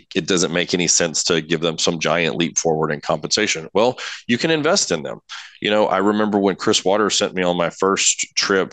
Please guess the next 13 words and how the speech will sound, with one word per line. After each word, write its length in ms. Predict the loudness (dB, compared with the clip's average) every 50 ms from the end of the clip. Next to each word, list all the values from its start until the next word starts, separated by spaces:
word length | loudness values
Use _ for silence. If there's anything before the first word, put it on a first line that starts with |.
| -10 -8 -4
to 340 | -2 0 2 2 0 -2 -4
Corcoran 440 | -6 -2 0 0 2 2 0 0 0
Consulting, 640 | 0 -2 -2 0 0 0 0 0 0 -2 -2 -2 -4
you 120 | -4 -2
know, 100 | 0 2
those 180 | 2 2 2 2
guys 320 | 0 2 2 2 2 0
in 160 | -2 -2 -2
Swansea, 480 | -2 -2 0 2 0 2 0 0 0 2
Illinois, 340 | 2 2 2 2 0 0 0 0
or 160 | 0 0 0
Swansea, 380 | 0 0 -2 0 0 0 0 0
Indiana, 360 | 2 2 2 2 2 0